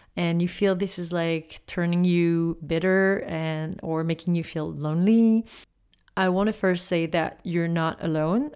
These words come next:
A lot of women experience that, and mostly I felt, uh, personally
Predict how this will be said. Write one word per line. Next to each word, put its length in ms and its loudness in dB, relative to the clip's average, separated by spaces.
A 120 0
lot 380 4
of 160 2
women 260 2
experience 600 -4
that, 540 -2
and 360 0
mostly 800 0
I 180 0
felt, 680 -4
uh, 220 -4
personally 580 0